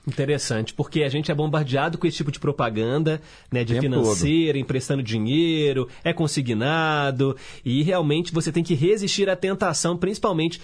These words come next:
Speaker 1: se você tá devendo. Mas é como o Everton disse, olha, tem que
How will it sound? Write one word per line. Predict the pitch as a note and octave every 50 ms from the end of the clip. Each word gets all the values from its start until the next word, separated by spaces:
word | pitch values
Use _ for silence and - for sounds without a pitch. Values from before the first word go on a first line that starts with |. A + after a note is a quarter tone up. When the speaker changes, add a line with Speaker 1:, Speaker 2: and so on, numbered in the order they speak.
| - - -
Speaker 1:
se | - - F3+
você | E3 F3+ E3 F3+
tá | E3+ F#3
devendo. | F3 G#3+ F#3+ D3 C3 A2+ G2 G2 A#2
Mas | D#3 F3+ F3+
é | A#3+
como | A#3 B3 B3 A#3+
o | A#3
Everton | A3 A3+ A3 A3+ G#3+ C4 C4
disse, | G#3 D#3 D#3 C3+ A#2+ - C3 - - - - - - _ _ _ _ _ _ _ _ _
olha, | E3+ F#3 F3+ D3 A#2+
tem | - F3+ G3 A3
que | - - A#3 A3 A3